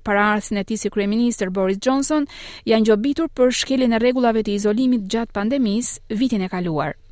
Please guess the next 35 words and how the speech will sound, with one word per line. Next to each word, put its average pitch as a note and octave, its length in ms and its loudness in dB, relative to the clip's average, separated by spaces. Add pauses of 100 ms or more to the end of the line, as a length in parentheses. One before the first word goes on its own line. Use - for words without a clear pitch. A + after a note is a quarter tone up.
(680)
Qeveria E4 460 2 (100)
boliviane G#3 680 2 (100)
ka G3+ 160 2
zbuluar G3+ 480 2
se - 160 0
këtë G3 160 2
javë C#4+ 560 2
ka G#3 80 2
shkatruar C#4+ 560 2
dy C#4 220 0
laborator C4+ 500 4
klandestin A#3 480 0
të A3+ 80 2
drogës C4 480 4
që B3+ 140 2
u - 20 4 (140)
gjendën B3 340 2
thellë C#4+ 240 6
në B3+ 140 4
një C4+ 100 0
xhungël A#3 480 4
në G#3 140 -4
pjesën A3+ 340 0
qendrore G3+ 480 4
të F#3 160 -4
vendit. F#3 340 2 (460)
Laboratorët G3+ 640 -2
kishin C4 240 0
kapacitet A#3 560 0
për A#3+ 160 -6
të A#3+ 160 0
prodhuar C#4 460 4
nga A#3 100 -2
pesëdhjetë C4 640 0
deri B3 160 4